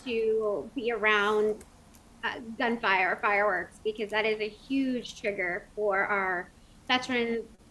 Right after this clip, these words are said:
and our police, our E M S, our, our fire workers who, who have P T S D. A really easy way for us, since we use so many Labradors, is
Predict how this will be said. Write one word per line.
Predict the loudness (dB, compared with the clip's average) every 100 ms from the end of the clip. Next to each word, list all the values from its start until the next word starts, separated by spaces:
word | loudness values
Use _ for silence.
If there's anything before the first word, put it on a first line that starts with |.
| -8 -2
and | -2 0
our | 0 0 -4
police, | -6 -4 -2 0 0 -2 -8 -2
our | 0 0
E | -2
M | 0 0
S, | -2 -4
our, | -4
our | -4 -2
fire | 2 4 6 6 4 0 -10 -20 -20 -20 -20 -20 -20 -12 -2
workers | 0 0 0 0 -2 -12 -20 -18 -2
who, | 2 4 4 2 0 -4 -8
who | -4 -2 0
have | 0 -2 -4 -12 -8
P | -6
T | -2 -2
S | -2 0
D. | 0 0 -4 -12 -20 -6 0
A |
really | 6 6 6
easy | 6 4 2
way | 2 2 2
for | 2
us, | 2 2
since | 0 -2
we | -2
use | -2 -2 -2
so | -2
many | 2 2 2
Labradors, | 4 4 4 0 2 0
is | -2